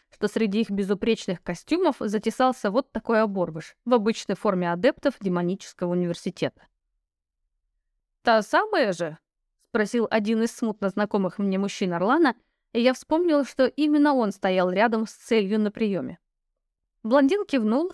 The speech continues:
и двинулся ко мне. Галантно поклонился, словно леди, и подал руку. «Как я рад видеть тебя, Марта!» Интонации были безупречны, и мне не к чему было придраться,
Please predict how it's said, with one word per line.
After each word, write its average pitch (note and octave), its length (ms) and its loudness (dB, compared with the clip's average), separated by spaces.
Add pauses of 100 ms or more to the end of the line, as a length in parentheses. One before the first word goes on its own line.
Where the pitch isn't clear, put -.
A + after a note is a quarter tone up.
(140)
и C4+ 160 2
двинулся C#4+ 540 0
ко A3+ 120 0
мне. F3 300 -4 (480)
Галантно A3+ 560 2
поклонился, F#3+ 640 -2
словно C#4+ 300 2
леди, C4+ 340 2 (320)
и F#4 160 2 (120)
подал B3+ 340 2
руку. E3+ 320 -10 (1200)
«Как F#3 280 2
я G#3+ 160 2
рад G#3 220 2
видеть D4+ 340 0
тебя, F#3+ 240 0
Марта!» D#3+ 460 -6 (1160)
Интонации A#3+ 600 2
были D4+ 280 2
безупречны, A3 880 -4 (160)
и G#3 120 -2
мне G#3 160 0
не F#3 180 0
к - 60 -16
чему D4+ 240 0
было A#3+ 200 0
придраться, F#3 640 -4